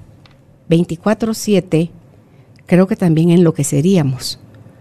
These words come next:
porque necesitamos las polaridades para conocer también los puntos medios y poder ir uno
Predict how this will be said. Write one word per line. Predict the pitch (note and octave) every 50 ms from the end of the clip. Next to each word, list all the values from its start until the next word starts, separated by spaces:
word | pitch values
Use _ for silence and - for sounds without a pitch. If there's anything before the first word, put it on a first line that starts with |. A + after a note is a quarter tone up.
| _ _ - _ -
porque | - F#3 F3+ F#3 - F#3
necesitamos | F3+ E3+ E3 - F3 E3 - E3+ E3 - F3 F#3 G3+ A3 A3 -
las | G#3+ F#3+ F3+ -
polaridades | - F#3 F3 E3 D#3+ D#3 D#3 D#3 D#3+ D#3 E3 E3+ F3+ F#3+ G#3 A3+ A#3 - -
para | - - E3+ E3 D#3+ D#3+ D#3+
conocer | D#3 - E3+ E3 D#3+ D#3 D#3 - - G3+ G3+
también | G3+ - G3 F#3 F3+ F#3 G3 G3+
los | F#3+ F#3+ G3
puntos | - - G3 G3 F#3+ F#3 F3+ F3
medios | F3 F3 E3+ F3 F#3 G#3+ A3+ B3 - - - - - - - - - -
y | A3+ G3+
poder | - - F3+ E3+ E3+ F3+ G3 G#3+ B3+ B3+ - - _ _ _ _ _ _ _ _ _ _
ir | - A3+ B3 C4 C4
uno | C4 C#4 C#4 C#4 C#4+ D4+ D4+ - -